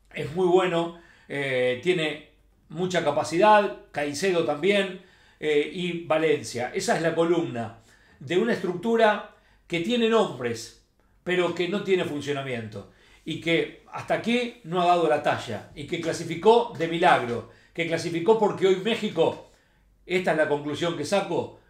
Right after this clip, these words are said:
no se animó a ganarle a este, eh, modesto equipo ecuatoriano, a este híbrido equipo ecuatoriano.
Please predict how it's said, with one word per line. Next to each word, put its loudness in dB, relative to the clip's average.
no -8
se -4
animó -2
a 0
ganarle -4
a 2
este, -4
eh, -4
modesto 0
equipo -2
ecuatoriano, 0
a 0
este -2
híbrido 2
equipo 0
ecuatoriano. -2